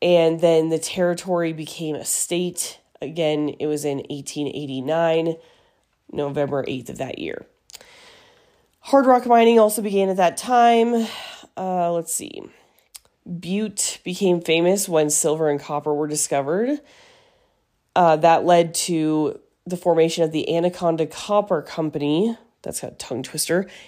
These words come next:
Anaconda Copper Company, which was owned by Marcus Daly. Uh, and that became one of the, the world's largest copper mining companies,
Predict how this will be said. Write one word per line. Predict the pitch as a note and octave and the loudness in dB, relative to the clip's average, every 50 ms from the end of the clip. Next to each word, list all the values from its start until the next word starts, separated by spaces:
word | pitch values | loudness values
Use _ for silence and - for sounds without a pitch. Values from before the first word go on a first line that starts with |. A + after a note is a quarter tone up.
| _ _ _ - - | _ _ _ -6 -2
Anaconda | F#3+ G#3 A3+ A#3+ A#3+ A#3+ - - G3 F#3+ F#3+ G3 G3+ F#3 F3 E3+ F3 E3+ E3+ E3+ - - - | 0 2 2 2 0 0 -6 -4 0 2 2 2 4 4 4 6 6 6 4 2 -2 -8 -14
Copper | - - - F3+ F#3 F3+ - D#3 D3 | -10 -4 -2 -2 0 2 0 0 0
Company, | D3 - - C#3 C3 C3 A#2+ A2+ B2 C3 D3 E3+ F#3+ - - - - - - - _ - | 0 -4 -8 -8 -6 -6 -8 -6 -4 -2 -2 -2 -4 -6 -14 -20 -20 -20 -20 -16 _ -4
which | G3 F#3 | -2 0
was | G3 E3+ - | 0 2 4
owned | - F3 F#3+ G#3 F#3+ | 6 6 6 6 6
by | F#3+ E3 | 4 4
Marcus | D#3 D3+ D#3+ F3 - G3 F#3 | 4 4 2 2 0 -2 -2
Daly. | - E3 D#3 D#3+ E3 E3 E3 E3 E3 D#3+ D#3+ _ _ _ _ _ _ _ _ _ _ _ _ _ _ _ _ _ _ - - - - - - - - - | 0 0 2 2 4 4 2 2 0 -2 -4 _ _ _ _ _ _ _ _ _ _ _ _ _ _ _ _ _ _ -18 -18 -18 -18 -20 -20 -16 -8 -2
Uh, | - F#3 F3 D#3+ D#3 D#3 D3+ D3+ C#3+ - - - - - | 2 4 6 6 6 8 6 6 6 4 0 -4 -2 0
and | F3 E3+ | 2 4
that | F3 F3 F3 | 4 4 4
became | G3+ F3+ - F#3+ F3+ F3 | 2 -4 -2 0 2 4
one | E3+ E3 | 2 2
of | |
the, | E3 D#3+ D3+ G2+ D3 C3+ - _ _ _ _ _ _ _ _ _ _ _ _ _ - | 2 -2 -4 -6 -10 -14 -16 _ _ _ _ _ _ _ _ _ _ _ _ _ -4
the | - F3 | -2 0
world's | E3+ F3 E3 D#3 D#3 D#3+ - | 4 4 4 4 4 0 -4
largest | D3+ C#3+ D3+ D#3+ F3 F3+ G3 G#3+ G#3 - - - | 0 4 4 4 4 4 0 -2 -2 -2 -6 -8
copper | - - F#3 E3+ E3+ F3+ F3 | -6 -4 -4 -2 -2 -2 -2
mining | E3+ D#3+ D#3 D3+ D3+ D3 C#3+ C#3 D3 | -2 -2 -2 0 -2 -2 -4 -4 -8
companies, | - - F#3 F#3 F#3+ A3 G#3 G#3+ G#3+ G#3 G#3 G#3 G3 - | -6 -6 -6 -4 -4 -2 -2 -2 0 0 0 0 0 -2